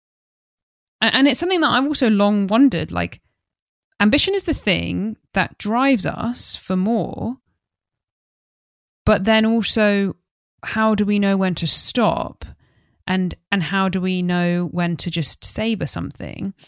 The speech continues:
And in many respects, anxiety is also a thing that propels us forward, because,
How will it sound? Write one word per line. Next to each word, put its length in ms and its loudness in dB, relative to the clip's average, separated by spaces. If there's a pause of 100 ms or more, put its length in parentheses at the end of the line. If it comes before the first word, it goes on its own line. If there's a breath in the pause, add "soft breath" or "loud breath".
(220 soft breath)
And 100 6
in 100 4
many 300 4
respects, 760 -2
anxiety 680 2
is 120 2
also 380 0
a 60 0
thing 540 0 (340 loud breath)
that 180 0
propels 520 2
us 180 0
forward, 580 -2
because, 460 -2